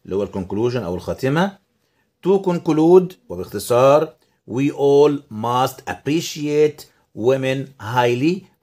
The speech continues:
for all their efforts in all positions. فنحن جميعا يجب علينا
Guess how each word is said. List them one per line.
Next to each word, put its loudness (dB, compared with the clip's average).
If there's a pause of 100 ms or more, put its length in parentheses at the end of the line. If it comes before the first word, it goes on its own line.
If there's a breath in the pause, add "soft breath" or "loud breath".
for -4
all 0 (180)
their 0
efforts -8 (240)
in -6
all 2
positions. -8 (800)
فنحن -6
جميعا -4 (220 loud breath)
يجب -2
علينا -4